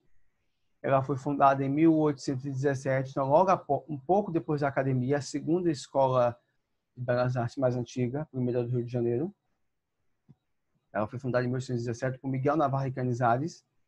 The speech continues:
é, pintor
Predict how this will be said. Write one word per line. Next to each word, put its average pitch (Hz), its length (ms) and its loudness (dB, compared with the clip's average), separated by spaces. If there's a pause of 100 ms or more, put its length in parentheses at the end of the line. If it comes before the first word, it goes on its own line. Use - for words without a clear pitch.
(1000)
é, 117 360 0 (540)
pintor 147 560 0